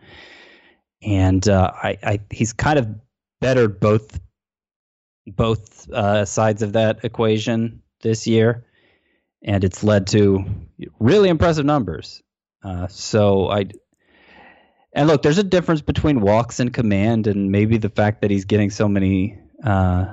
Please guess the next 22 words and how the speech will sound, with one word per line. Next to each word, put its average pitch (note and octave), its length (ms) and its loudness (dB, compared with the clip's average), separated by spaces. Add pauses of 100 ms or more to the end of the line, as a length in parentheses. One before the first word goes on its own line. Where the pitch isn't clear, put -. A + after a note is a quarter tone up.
(720)
strikeouts G#2 540 0
suggests - 500 -6
he's F#2+ 140 -6
still - 160 -4
commanding G2 500 2
pretty F#2 280 0
well. E2 440 -6 (720)
But F2 240 -2 (220)
I, G#2+ 200 -2 (100)
I'm A2+ 180 0
discouraged G3+ 500 0
to F3+ 100 0
see G3 160 2
the B2+ 120 2
walks. F#2 420 -4
Definitely B2+ 460 -2
would B2 120 -2
like B2 200 2
those C3+ 200 0
to - 80 -12
go A2 160 0
away. F#2+ 300 -4